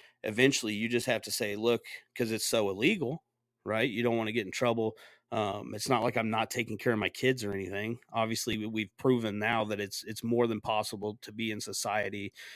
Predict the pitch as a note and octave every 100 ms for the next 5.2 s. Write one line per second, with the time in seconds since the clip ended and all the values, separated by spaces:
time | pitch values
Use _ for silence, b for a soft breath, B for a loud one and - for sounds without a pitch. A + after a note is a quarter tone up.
0 | B - A2 G#2+ G2+ G#2 A#2 G#2+ G#2 G#2
1 | G#2 G#2+ _ _ A#2+ A#2 A#2 A2+ A2 G#2+
2 | - A#2+ G#2+ G2+ F#2+ B B B - G#2+
3 | G#2+ G2+ A#2 G#2 G2+ - A2 G2 G#2+ A2
4 | G2+ - C3 A#2+ A2+ A2 G2 G#2 G#2 G2+
5 | - -